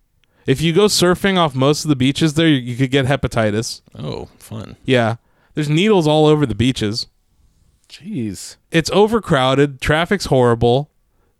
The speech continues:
Speaker 1: There's a haze over the city every morning. That's air pollution. Um,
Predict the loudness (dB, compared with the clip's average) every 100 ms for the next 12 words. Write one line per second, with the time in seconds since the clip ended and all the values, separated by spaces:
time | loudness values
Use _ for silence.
0 | _ _ _ _ 0 2 -2 0 2 2
1 | 2 2 0 0 0 0 2 2 2 2
2 | 2 2 2 0 -2 -4 -6 -2 0 0
3 | 2 2 2 0 -4 -6 _ -20 -20 -20
4 | _ -20 _ _ _ _ _ _ _ -4
5 | 0 2 2 2 0 -4